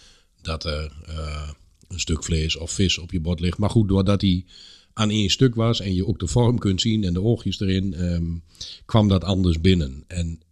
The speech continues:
eh, inmiddels ben ik nu zover, want daar is een hele tijd overheen gegaan dat ik ook dacht van, "Ja, nou ja,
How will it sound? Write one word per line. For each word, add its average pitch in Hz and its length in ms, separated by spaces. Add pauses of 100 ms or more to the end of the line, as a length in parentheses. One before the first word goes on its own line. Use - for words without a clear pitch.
eh, 78 320
inmiddels 95 640
ben 110 260
ik 98 140
nu 104 200
zover, 98 540
want 82 160
daar 87 140
is 85 140
een 90 80
hele 92 160
tijd 87 220
overheen 87 420
gegaan 87 240
dat 82 120
ik 78 120
ook 80 100
dacht 85 180
van, 76 160
"Ja, 69 220
nou 76 120
ja, 71 120